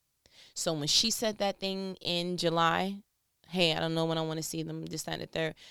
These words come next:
the next time that, that she came back to get them, no, she started visiting them in October, but a situation happened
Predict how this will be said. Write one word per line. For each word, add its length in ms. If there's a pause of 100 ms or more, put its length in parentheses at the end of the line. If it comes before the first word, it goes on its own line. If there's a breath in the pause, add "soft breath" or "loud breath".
(200 loud breath)
the 120
next 300
time 220
that, 140 (200)
that 200
she 200
came 340
back 320
to 140
get 480
them, 400
no, 120
she 140
started 400
visiting 380
them 180
in 60
October, 680 (540 loud breath)
but 360 (180)
a 60
situation 680
happened 640